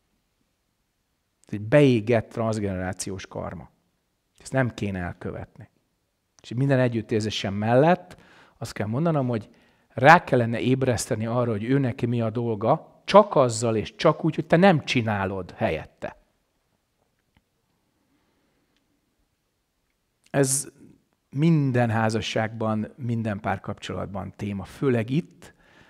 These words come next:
a világnak ezen a fertáján, ahol identitásunkban elképesztően bizonytalanok vagyunk. Hogyan lehetnénk biztosak, hogyha ezek a társadalmi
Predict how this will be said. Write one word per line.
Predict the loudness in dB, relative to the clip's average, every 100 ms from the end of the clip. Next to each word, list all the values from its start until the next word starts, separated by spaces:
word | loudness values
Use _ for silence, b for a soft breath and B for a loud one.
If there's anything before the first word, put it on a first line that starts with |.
| b b b b _ _ _ _ _ _ _ _ _ _ _ _ _ b b -6
a | 4
világnak | 8 8 6 0 0
ezen | 2 2
a | 0
fertáján, | 2 4 4 4 4 6 4 2 -2 -6
ahol | -4 -2
identitásunkban | 0 2 2 0 0 0 0 -6 -4 -2
elképesztően | 2 2 2 0 -4 -6 -4 -4
bizonytalanok | -2 -4 -6 -8 -8 -10 -12
vagyunk. | -12 -12 -14 _ _ _ _ _ _ _ _ _ _ _ _ _ _ _ _ _ _ _ _ _ _ _ _ _ _ _ _ _ _ _ b b b b b b _
Hogyan | 6 8 6
lehetnénk | 6 6 4 0 0
biztosak, | 0 0 0 0 2 0 0
hogyha | -6 0 2
ezek | 2 0
a | 0
társadalmi | 4 4 2 0 0 0 0 -4 -6